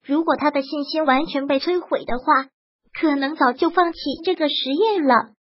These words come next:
也许我们现在到了晚上，还是黑漆漆的一片。可见，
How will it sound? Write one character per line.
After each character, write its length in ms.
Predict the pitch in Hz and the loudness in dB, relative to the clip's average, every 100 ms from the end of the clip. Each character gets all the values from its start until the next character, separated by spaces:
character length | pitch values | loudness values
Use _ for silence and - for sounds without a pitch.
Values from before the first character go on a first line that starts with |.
| _ | _
也 220 | 277 302 | -2 0
许 320 | 330 269 254 - - | -2 -4 -6 -6 -4
我 120 | 240 | 0
们 160 | 226 240 | 0 0
现 260 | 359 330 | 2 2
在 160 | 330 285 | 2 2
到 220 | - 339 | 4 2
了 100 | 311 | 2
晚 220 | 277 214 | 2 0
上， 260 | 190 285 277 _ _ | 0 0 0 _ _
还 220 | - 269 294 | -2 0 2
是 160 | 339 | 0
黑 180 | 294 311 | 0 -2
漆 180 | - 320 | -2 -4
漆 200 | - 370 | -2 -2
的 100 | 285 | -2
一 160 | 240 | -4
片。 400 | 233 - 311 247 - _ _ _ _ | -8 0 0 0 -6 _ _ _ _
可 200 | - | -2
见， 80 | 277 | 0